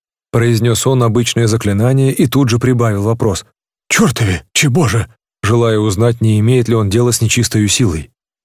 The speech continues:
Но тотчас же скользнувший в открытые ворота конюшни луч месяца показал ему, что он ошибся.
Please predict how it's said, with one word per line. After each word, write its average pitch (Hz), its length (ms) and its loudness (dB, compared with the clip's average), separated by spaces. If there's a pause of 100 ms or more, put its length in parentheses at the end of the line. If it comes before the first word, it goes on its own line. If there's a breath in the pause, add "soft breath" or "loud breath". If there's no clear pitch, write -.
(460)
Но 120 160 4
тотчас 175 380 -2
же 151 100 0
скользнувший 131 680 -2
в 117 60 2
открытые 120 500 0
ворота 113 340 0
конюшни 113 460 0
луч 110 320 0
месяца 123 440 0
показал 117 480 -2
ему, 107 260 -2
что - 200 -2
он 107 140 0
ошибся. - 540 -4